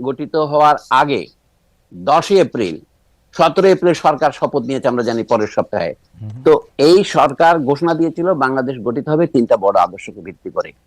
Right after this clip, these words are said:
Speaker 1: যে জনগণের মধ্যে সাম্য, মানুষের মর্যাদা রাষ্ট্র দেবে এবং সমাজে সুবিচার প্রতিষ্ঠা হবে।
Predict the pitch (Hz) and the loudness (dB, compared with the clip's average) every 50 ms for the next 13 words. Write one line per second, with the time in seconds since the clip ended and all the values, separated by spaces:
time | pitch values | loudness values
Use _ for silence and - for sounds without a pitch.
0 | _ _ _ _ _ _ _ _ - 101 120 117 101 123 123 127 127 117 123 127 | _ _ _ _ _ _ _ _ 0 2 4 4 6 4 4 4 4 4 4 4
1 | 123 117 117 117 110 104 135 120 - 127 123 120 117 120 135 170 - - _ _ | 4 4 4 2 2 2 2 0 2 0 0 2 2 0 0 -2 -4 -8 _ _
2 | _ _ _ _ _ _ _ _ _ _ _ _ _ - - 92 95 95 107 123 | _ _ _ _ _ _ _ _ _ _ _ _ _ -6 -2 0 2 2 2 2
3 | 120 - 139 127 120 110 107 101 87 110 104 101 101 98 92 90 - - 110 92 | 2 2 2 2 4 4 2 2 2 0 0 0 0 0 0 -2 -2 -6 -8 -8
4 | 90 101 101 120 - - - _ _ _ _ _ _ _ _ _ _ - - 143 | -6 -6 -8 -8 -10 -12 -14 _ _ _ _ _ _ _ _ _ _ -4 -2 0
5 | 147 131 107 92 - - - _ _ - 131 117 113 98 92 95 92 - _ _ | 0 2 0 -2 -2 -8 -16 _ _ -4 -2 0 0 0 -2 -4 -6 -8 _ _
6 | _ _ _ _ _ - - 143 131 123 - - 98 - 101 85 - - - 95 | _ _ _ _ _ -6 0 2 2 2 2 2 0 0 -2 -4 -6 -8 -8 -8
7 | 82 80 71 85 - | -8 -6 -8 -8 -10